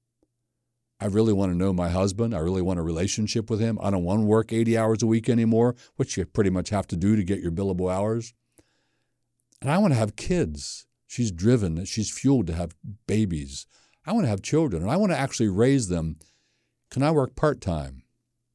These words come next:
Or can I go to no time?" Maybe they just completely bail on the career at that part. This is one reason for some of the pay gap, by the way. Some of the best selling, the, the best paying, highest positions,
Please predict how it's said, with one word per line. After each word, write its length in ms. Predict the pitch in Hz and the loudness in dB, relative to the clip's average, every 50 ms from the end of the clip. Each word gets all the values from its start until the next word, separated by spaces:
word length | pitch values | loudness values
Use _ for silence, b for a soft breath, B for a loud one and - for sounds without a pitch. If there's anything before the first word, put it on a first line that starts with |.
| _ _ _ _ _ _ _ _ _ - | _ _ _ _ _ _ _ _ _ -2
Or 100 | 113 107 | 0 2
can 140 | - 123 117 | 4 4 4
I 80 | 123 127 | 6 6
go 160 | 123 131 127 | 6 6 6
to 80 | 113 | 8
no 240 | 110 117 143 175 175 | 8 10 10 10 10
time?" 380 | - 143 113 92 82 78 71 67 | 10 10 8 8 6 2 0 0
Maybe 200 | 76 95 101 107 | 0 0 2 2
they 120 | 98 95 92 | 2 2 0
just 260 | 87 98 - _ - | 0 -2 -6 _ -10
completely 380 | - 120 - 107 110 - 90 | -6 -2 0 0 0 0 0
bail 240 | 85 80 104 104 101 | 0 0 0 0 2
on 80 | 90 90 | 0 0
the 80 | 87 | -2
career 240 | - - 104 113 110 | -2 0 2 2 4
at 80 | 98 - | 2 2
that 180 | 95 85 80 | 0 -4 -4
part. 260 | - 90 90 87 85 B B B B B B B B B | -4 -2 -4 -4 -4 B B B B B B B B B
This 180 | - 175 196 220 | 0 2 2 4
is 160 | 254 220 185 | 4 2 2
one 320 | 135 107 113 160 202 214 151 | 2 4 4 6 6 8 8
reason 380 | 131 151 185 170 120 98 92 | 8 8 8 8 6 2 2
for 100 | 87 98 | 0 0
some 180 | 87 107 104 98 | 0 2 2 2
of 60 | 95 | 2
the 80 | 98 90 | 0 -2
pay 400 | - - - 139 131 120 113 101 | -2 0 2 2 4 4 2 2
gap, 320 | 85 120 127 127 110 - | 2 4 4 4 2 2
by 100 | 98 92 | 0 0
the 80 | 90 85 | 0 0
way. 120 | 85 78 B B B | -2 -4 B B B
Some 180 | - - 147 131 | -2 2 2 4
of 60 | 113 | 4
the 80 | 113 107 | 4 2
best 580 | 95 82 - 151 160 180 - - - - - | 2 4 8 8 8 8 6 4 0 0 0
selling, 420 | - - 147 139 139 143 143 120 113 | 2 4 6 6 6 6 4 2 0
the, 120 | 110 104 | -2 -2
the 180 | 104 104 107 110 | -2 -2 -2 4
best 320 | 98 151 160 - - - | 6 8 8 8 6 4
paying, 400 | - - 196 139 117 104 101 b b b b - | 2 4 4 4 4 4 2 b b b b -4
highest 360 | - 131 139 156 170 160 - | 2 4 4 4 4 2 2
positions, 680 | - 127 117 135 151 143 - 107 95 98 104 107 110 - | 2 4 6 6 6 6 4 4 4 4 2 2 0 -4